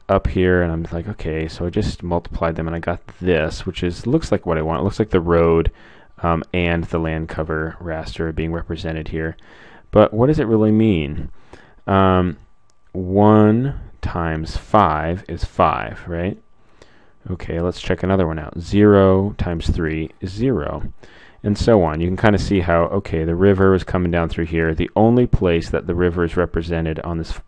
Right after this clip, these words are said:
final raster is where that river intersects the true value in my road Boolean raster. So multiplication is kind of a, is a fun one because, um, the one acts as... Uh,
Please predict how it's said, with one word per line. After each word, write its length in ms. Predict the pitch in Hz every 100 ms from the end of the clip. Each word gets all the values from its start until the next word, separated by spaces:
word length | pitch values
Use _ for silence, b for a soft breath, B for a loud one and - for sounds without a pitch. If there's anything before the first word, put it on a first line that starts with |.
| -
final 380 | - 95 98 82
raster 440 | 78 80 - 87
is 180 | - 85
where 180 | 85 85
that 160 | 85
river 560 | 90 98 110 85 80 104 b b b b b -
intersects 960 | 107 92 - - 120 101 - - - - B B - - - - _ - _ -
the 520 | 90 85 80 78 80
true 300 | - 135 139
value 560 | 90 78 80 80 87 98 -
in 200 | - 80
my 160 | 80
road 320 | 87 107 107
Boolean 300 | - 78 73
raster. 460 | 65 65 - 67 - B B B B B -
So 400 | 127 131 127 -
multiplication 760 | 156 - - 180 139 131 120 98
is 100 | -
kind 200 | 107 104
of 120 | 92
a, 260 | 85 82 -
is 160 | 90 87
a 120 | 80
fun 380 | - 110 107 87
one 200 | 80 80
because, 520 | 82 - 90 82 - B B B B -
um, 360 | 87 85 80 85
the 140 | 90
one 380 | 90 104 127 127
acts 440 | 95 95 - - 82
as... 460 | 87 82 82 85
Uh, 280 | 80 78